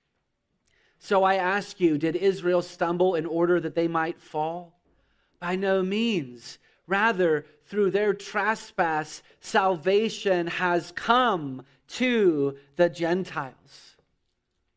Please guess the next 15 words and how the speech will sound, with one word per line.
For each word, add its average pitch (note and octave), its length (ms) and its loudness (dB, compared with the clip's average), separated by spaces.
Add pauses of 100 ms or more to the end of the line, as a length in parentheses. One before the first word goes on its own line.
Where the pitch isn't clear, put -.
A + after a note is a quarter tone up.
(200)
The G#3 100 2
fall B3+ 540 2
of G3+ 80 0
Jerusalem G#3+ 720 2 (180)
was G3+ 160 2
a G#3 120 6
blessing G3+ 680 0
to G#3 120 -2
the F#3 140 2
whole G3+ 220 0
world. G#3 360 2 (160)
And G3 240 -2 (200)
beloved, G#3 600 2 (160)
it's G3+ 200 2
specifically G#3 1160 0